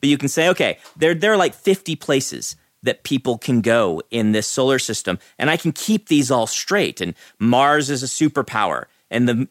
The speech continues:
Earth is a superpower, and the asteroid belt is a bunch of belters living in these little kind of hollowed out asteroids. Um, it's, it's very fun. It does transition genres, um, about at the halfway point. I won't give that surprise away to you,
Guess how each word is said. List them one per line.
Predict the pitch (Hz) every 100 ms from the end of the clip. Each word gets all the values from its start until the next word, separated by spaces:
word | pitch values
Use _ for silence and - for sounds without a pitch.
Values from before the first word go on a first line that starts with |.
| -
Earth | 147 160 -
is | 117
a |
superpower, | 117 - 113 107 - 101 85 87 -
and | 117 107
the | -
asteroid | 135 - - 139 120
belt | 101 123 123
is | 110
a | 113
bunch | 143 143
of | 139 120
belters | 147 139 107 139
living | 143 135
in | 123
these | 117
little | 123 147 139 - - -
kind | 131
of | 104
hollowed | - 156 151 131
out | 127 117
asteroids. | 127 147 - 80 78 - _ _ -
Um, | 127 135
it's, | 135 139
it's | 117
very | 110 127 151
fun. | 160 151 131 139 - -
It | 127 -
does | 160 220 -
transition | - 165 127 196 - 175
genres, | 117 143 190 233 117 113 - - _ -
um, | 127 123 120 127 135 -
about | 135 110 165 226 247
at | 180
the | 139 135 131 123
halfway | 156 143 123 131
point. | 123 92 80
I |
won't | 113 160
give | 165
that | 127 -
surprise | - - 135 110 - 117 123 123
away | 92
to | 82 78
you, | 67